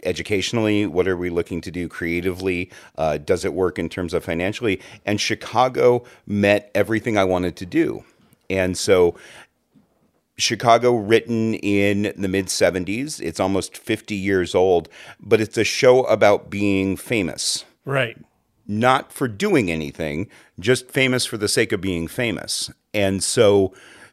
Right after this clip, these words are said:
Speaker 1: it is relevant to, I think Roxy and Velma would be counting their Instagram followers.
Speaker 2: Absolutely. It's very relevant to nowadays.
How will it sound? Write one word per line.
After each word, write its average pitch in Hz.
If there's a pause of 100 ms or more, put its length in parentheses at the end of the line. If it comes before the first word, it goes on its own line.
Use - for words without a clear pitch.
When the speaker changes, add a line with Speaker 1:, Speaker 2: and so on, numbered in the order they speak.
(480)
Speaker 1:
it 113
is 110
relevant 107
to, 104 (580)
I 98
think 95
Roxy 95
and 90
Velma 92
would 90
be 87
counting 90
their 87
Instagram 104
followers. 127
Speaker 2:
Absolutely. 165
It's 131
very 180
relevant 123
to 131
nowadays. 120